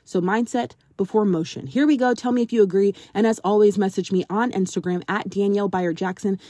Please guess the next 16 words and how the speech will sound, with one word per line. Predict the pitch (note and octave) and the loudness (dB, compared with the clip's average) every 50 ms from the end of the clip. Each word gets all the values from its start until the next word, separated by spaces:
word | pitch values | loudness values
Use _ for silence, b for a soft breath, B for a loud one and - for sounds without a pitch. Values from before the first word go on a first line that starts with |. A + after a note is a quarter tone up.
| B B | B B
If | - F#3 A3 | -6 -2 -2
you | A3+ | -2
think | - - A#3+ D4+ E4 | -2 0 0 0 0
of | E4+ D#4 | 0 -4
a | D4+ | -2
couple | - D4+ C#4+ - D4 | -4 -4 -2 0 2
mindsets | C#4+ C#4+ C#4 C#4 - C#4+ C4+ - | 2 2 2 0 0 -2 -4 -4
of | C#4 A3+ | -4 -4
your | B3+ A#3+ - | -4 -4 -2
own, | A#3 C#4 C4 D#3+ D#3+ | -2 -2 0 0 -2
let's | E3+ F3+ - - | -4 -4 -2 -2
add | F#3+ G#3+ G#3+ | 0 0 2
'em | A3 A3+ | 0 0
to | - A#3 G#3 | 0 0 0
the | G#3 | 0
list. | G#3+ G#3+ G#3+ G#3+ - - - - - | 0 0 0 -2 -4 -8 -16 -18 -20